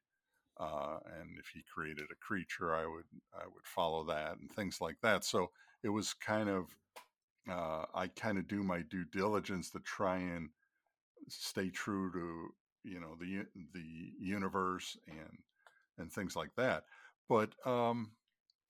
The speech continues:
it was, it was seldom that they, it, it was really great to work on that, on, on Dark Sun, because they did leave me alone to kinda create a lot of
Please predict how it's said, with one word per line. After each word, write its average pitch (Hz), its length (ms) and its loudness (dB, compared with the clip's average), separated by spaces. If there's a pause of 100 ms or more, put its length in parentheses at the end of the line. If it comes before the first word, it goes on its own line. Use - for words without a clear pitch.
it 247 140 0
was, 269 360 -2 (140)
it 175 160 0
was 254 180 -2
seldom 135 640 4
that 92 300 2
they, 98 600 2 (680)
it, 160 200 0
it 160 200 0
was 139 200 2
really 185 440 6 (360)
great 113 240 6
to 101 80 0
work 87 280 2
on 80 180 0
that, 78 180 -4 (260)
on, 101 400 -10 (100)
on 85 160 -4
Dark 85 260 0
Sun, 87 280 -6
because 92 400 -8
they 92 180 0
did 113 320 0
leave 98 320 -2
me 95 100 -2
alone 87 560 -2 (400)
to 95 100 -12
kinda 85 300 0
create 87 340 0
a 85 60 0
lot 82 260 2
of - 180 -4